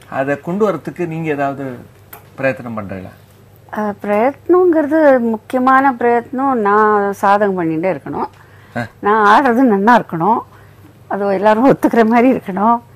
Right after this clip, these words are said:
Speaker 2: முதல்ல கண்ணாடியில ஆடி பார்த்து நானே என்னை ஒத்துக்கணும். இதெல்லாம் பண்ணிட்டு தான் ஸ்டேஜுக்கு போவேன்.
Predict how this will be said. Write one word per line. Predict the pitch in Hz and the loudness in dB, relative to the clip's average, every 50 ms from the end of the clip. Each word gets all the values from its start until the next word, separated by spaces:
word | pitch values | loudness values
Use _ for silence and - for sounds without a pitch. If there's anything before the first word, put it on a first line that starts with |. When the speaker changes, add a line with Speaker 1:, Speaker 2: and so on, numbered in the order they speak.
| _ - - - - _ _ 214 | _ -20 -20 -20 -20 _ _ -6
Speaker 2:
முதல்ல | 208 214 233 247 262 254 - | -2 -2 0 -2 -2 0 0
கண்ணாடியில | 233 226 226 240 247 247 247 233 226 | 0 2 2 2 2 2 2 2 2
ஆடி | 214 208 214 208 220 | 2 2 2 0 -4
பார்த்து | - - 214 214 - 254 | -2 -2 -4 -2 -2 -4
நானே | 233 202 185 196 208 214 233 233 208 | -2 0 2 2 2 2 0 0 -2
என்னை | 196 196 185 170 | -2 -2 -2 -4
ஒத்துக்கணும். | 156 151 - - - 156 156 160 180 - - _ _ _ _ _ _ _ _ _ - _ _ | -4 -6 -8 -10 -10 -8 -6 -6 -6 -6 -8 _ _ _ _ _ _ _ _ _ -20 _ _
இதெல்லாம் | - 185 202 202 220 262 240 | -10 -6 -6 -6 -6 -6 -6
பண்ணிட்டு | - 214 208 220 240 226 - 233 | -6 -6 -4 -4 -6 -6 -8 -6
தான் | 240 277 262 240 220 - - - | -4 -4 -2 -2 -4 -4 -6 -6
ஸ்டேஜுக்கு | 202 190 190 185 185 185 - | -8 -6 -6 -8 -10 -14 -10
போவேன். | - 156 156 151 147 160 175 | -8 -6 -6 -6 -6 -8 -8